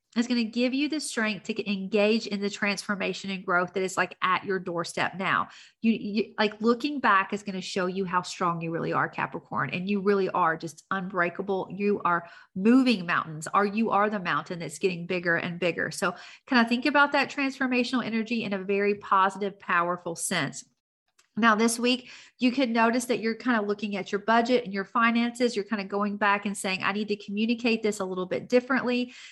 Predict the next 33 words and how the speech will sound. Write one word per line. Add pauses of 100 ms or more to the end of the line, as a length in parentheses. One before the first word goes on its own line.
(100)
This
is
the
system
I
want
around, (160)
um,
ha-,
my
income,
my
self-esteem, (300)
where
I,
my
individual
wealth
is,
and
where
I
share
wealth."
So (300)
you
could
be
doing
a
little
bit
of